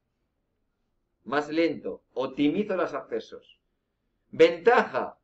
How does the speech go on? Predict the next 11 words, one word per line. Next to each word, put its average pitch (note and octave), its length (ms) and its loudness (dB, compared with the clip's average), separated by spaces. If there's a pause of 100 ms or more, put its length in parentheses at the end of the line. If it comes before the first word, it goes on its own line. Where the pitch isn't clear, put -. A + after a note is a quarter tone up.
(100)
las C3+ 220 -6
migraciones D3+ 640 0
son F#3+ 200 -6
mejores. D#3 680 -2 (480)
Si D#3+ 240 0
aquí F3+ 260 4
añado A#3 720 4
un G#3+ 240 2
tercer G3+ 580 2 (160)
clase F#3+ 320 0
concreta, G#3 760 2